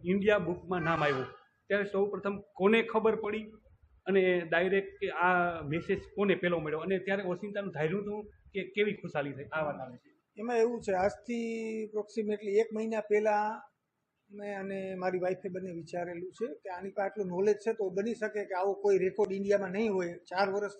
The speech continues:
Speaker 2: જે એને એક મહિનો થયો છે, તો આવો રેકોર્ડ હશે નહીં. પછી મેં Google-માં સર્ચ કર્યું તો એમાં હતું કે ભાઈ છ વર્ષના છોકરાનો આ ઇન્ડિયામાં રેકોર્ડ હતો.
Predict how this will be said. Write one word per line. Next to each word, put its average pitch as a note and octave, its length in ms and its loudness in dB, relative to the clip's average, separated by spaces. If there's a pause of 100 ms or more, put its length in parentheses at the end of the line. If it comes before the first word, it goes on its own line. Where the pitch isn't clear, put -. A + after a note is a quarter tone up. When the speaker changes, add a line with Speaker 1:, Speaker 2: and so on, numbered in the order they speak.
(140)
Speaker 2:
જે G3+ 100 -6
એને G3 180 -6
એક G3+ 220 -2
મહિનો G3 220 -8
થયો E3+ 220 -8
છે, G3 120 -6 (580)
તો G#3+ 60 -2
આવો G#3+ 200 4
રેકોર્ડ G#3 300 2
હશે F#3 240 2
નહીં. B3+ 160 -2
પછી B3+ 220 -10
મેં C4 120 -6
Google-માં A#3 400 0
સર્ચ A3+ 300 0
કર્યું A#3 260 -4
તો A#3 80 -2
એમાં G#3+ 300 2
હતું A3 240 -6
કે G#3+ 140 -2
ભાઈ G3+ 140 -2
છ - 180 -8
વર્ષના A#3 440 2
છોકરાનો G#3 480 0
આ G3+ 80 2
ઇન્ડિયામાં G3+ 420 2
રેકોર્ડ F3+ 320 -2
હતો. D#3+ 240 -4